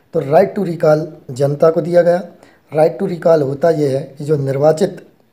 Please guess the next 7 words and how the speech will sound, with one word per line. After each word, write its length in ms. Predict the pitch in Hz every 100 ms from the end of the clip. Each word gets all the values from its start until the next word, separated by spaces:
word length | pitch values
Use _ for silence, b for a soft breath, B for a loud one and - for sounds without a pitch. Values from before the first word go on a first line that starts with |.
| _ _ _ -
व्यक्ति 380 | 139 139 - 180
होता 300 | 147 147 135
है, 180 | 127 - b b b
चाहे 160 | 151 147
वह 100 | 143
सरपंच 500 | 131 135 135 165 151
हो, 140 | 139